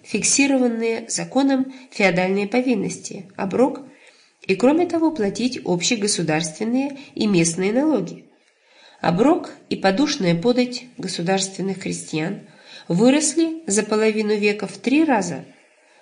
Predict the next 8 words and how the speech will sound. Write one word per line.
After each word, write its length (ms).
Нормы 400
крестьянских 680
наделов 560
устанавливались 880
в 60
размере 560
восьми 400
десятин 800